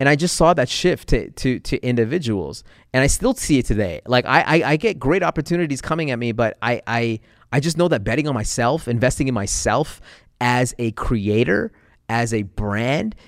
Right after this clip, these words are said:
is the most powerful thing that you can do. And th-, th-, guess what? This is the why, this is why I'm so passionate about the blockchain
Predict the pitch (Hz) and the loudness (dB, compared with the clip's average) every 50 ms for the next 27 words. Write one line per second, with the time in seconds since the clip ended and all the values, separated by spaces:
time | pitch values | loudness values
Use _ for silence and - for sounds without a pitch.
0 | _ _ - - 127 120 110 123 117 123 131 - - - - - 131 127 147 151 | _ _ -2 -2 -2 0 0 0 0 0 0 0 -2 -2 0 2 2 2 4 2
1 | 151 143 - - 131 107 - 131 120 117 107 98 98 101 110 113 - 110 92 95 | 2 0 -2 -6 -10 -8 -6 -6 -4 -4 -4 -6 -4 -4 -6 -4 -4 -6 -6 -6
2 | 110 90 64 62 - - - - - - - 123 123 110 131 - 120 117 127 127 | -6 -6 -8 -12 -18 -20 -20 -20 -14 -6 -4 -4 0 0 -2 -2 -2 -4 -2 0
3 | 123 165 - 151 131 127 113 101 - 165 165 - - 165 156 120 85 - 110 135 | 0 0 0 -2 -6 -2 4 6 6 6 6 4 0 0 0 0 0 -2 -6 -6
4 | 139 160 160 143 127 123 120 113 127 123 113 117 131 131 - 160 143 127 156 - | -6 -4 -6 -6 -8 -10 -8 -4 -4 -2 2 2 2 2 2 0 0 0 0 0
5 | - 185 175 156 127 123 135 139 151 147 131 127 127 - - 151 139 - - - | 0 0 -2 -2 0 2 4 4 4 4 4 2 2 2 4 2 4 4 2 0
6 | 110 107 131 143 - - 120 113 107 101 95 - _ _ - - - - _ - | 0 -4 -4 -4 -6 -6 -4 -4 -4 -6 -6 -10 _ _ -20 -20 -20 -18 _ -2
7 | 120 120 117 113 123 117 113 113 117 - - _ _ _ _ _ _ _ _ - | -2 0 4 6 6 8 8 6 4 2 -2 _ _ _ _ _ _ _ _ -2
8 | 120 120 95 95 107 120 123 127 139 - - - - 151 127 120 120 117 110 | 0 0 0 4 6 6 8 6 6 2 0 0 2 2 2 2 0 0 -2